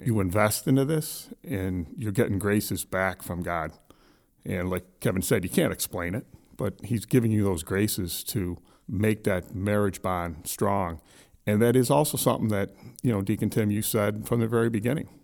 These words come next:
and, and heard it from other people. You can never let this process ruin that relationship or challenge it. If it is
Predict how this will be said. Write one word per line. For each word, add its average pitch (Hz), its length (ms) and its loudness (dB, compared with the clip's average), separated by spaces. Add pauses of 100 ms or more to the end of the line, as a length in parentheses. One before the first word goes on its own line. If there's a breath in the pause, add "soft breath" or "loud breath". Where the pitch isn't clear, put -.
(220)
and, 101 160 -14
and 95 240 -2
heard 117 240 4
it - 100 -2
from 107 140 0
other 117 220 2
people. - 360 -8 (360 loud breath)
You 104 120 -2
can 92 260 -2
never 110 340 2
let 95 300 -2
this 101 240 -2
process 95 720 -4 (360)
ruin 110 440 2
that 90 200 -2
relationship 92 580 -2
or 87 140 -6
challenge 101 460 -2
it. - 160 -12 (380 loud breath)
If 113 220 2
it 95 120 4
is 104 520 2